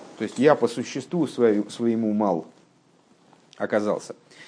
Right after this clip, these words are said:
«Вецорих ли говен, да, де-, э, вецорих ли говен, и необходимо разобраться. Э, ле апиру шикотн гу ал шем абитуль». Вот по, по объяснению последнему высказанному, что,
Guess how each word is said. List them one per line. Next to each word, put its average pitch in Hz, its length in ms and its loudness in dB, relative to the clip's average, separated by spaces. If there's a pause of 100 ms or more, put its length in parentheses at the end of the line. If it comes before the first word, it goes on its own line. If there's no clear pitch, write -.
(320)
«Вецорих 196 440 2
ли 160 80 4
говен, 165 360 2
да, 120 260 4
де-, 120 640 0
э, 117 380 2
вецорих 170 300 -2
ли 147 80 0
говен, 117 260 2
и - 160 -6
необходимо 135 880 -2
разобраться. 135 960 2 (580)
Э, 110 360 2
ле 135 120 2
апиру 208 460 0
шикотн 170 720 -2
гу 143 400 0
ал 135 220 0
шем 160 300 0
абитуль». 113 720 -2
Вот 113 220 -6
по, 127 240 4
по 123 180 2
объяснению 110 440 -2
последнему 95 480 -4
высказанному, 143 460 -6
что, 107 320 -6